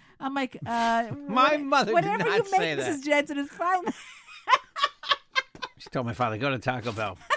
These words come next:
Speaker 1: <laughs>
Speaker 2: Make this bitch happy."
Speaker 1: Anyway, listen,
Speaker 2: I think
Speaker 1: guys.
Speaker 2: he li-, I think he likes her.
Speaker 1: <laughs> Anyway, listen, in a few minutes we have, uh, Kate Bratsky. We're gonna have to ask her if that, if we're pronouncing her name right, okay? Um, and, you know, I'm just, I'm
Speaker 2: It
Speaker 1: just
Speaker 2: looks
Speaker 1: a
Speaker 2: like Bratskier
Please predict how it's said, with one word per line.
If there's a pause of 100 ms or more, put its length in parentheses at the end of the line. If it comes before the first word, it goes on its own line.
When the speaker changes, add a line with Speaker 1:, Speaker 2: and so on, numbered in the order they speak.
(420)
Speaker 1:
<laughs>
Speaker 2:
Make
this
bitch
happy." (1300)
Speaker 1:
Anyway,
listen,
Speaker 2:
I
think
Speaker 1:
guys.
Speaker 2:
he
li-,
I
think
he
likes
her.
Speaker 1:
<laughs> (680)
Anyway,
listen,
in
a
few
minutes
we
have,
uh,
Kate
Bratsky. (240)
We're
gonna
have
to
ask
her
if
that,
if
we're
pronouncing
her
name
right,
okay? (500)
Um, (300)
and,
you
know,
I'm
just,
I'm
Speaker 2:
It
Speaker 1:
just
Speaker 2:
looks
Speaker 1:
a
Speaker 2:
like
Bratskier